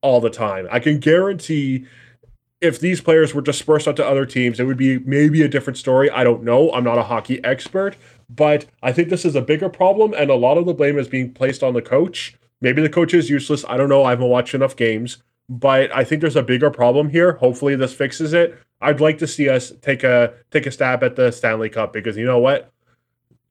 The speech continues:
The Raptors might do it this year. They might not do it this year. Let's have two teams that might do it this year. Why not, right?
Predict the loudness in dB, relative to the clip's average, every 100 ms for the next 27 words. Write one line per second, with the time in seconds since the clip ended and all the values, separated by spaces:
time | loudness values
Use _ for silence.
0 | _ -4 -2 0 0 -2 -2 -2 -2 0
1 | -2 -2 -4 0 0 0 -2 -2 -2 -4
2 | -4 -4 -2 0 2 2 0 0 0 -4
3 | -2 -2 0 -2 0 0 0 -2 -2 -4
4 | -6 -8 -6 -2 0 0 -2 -2 -2 -2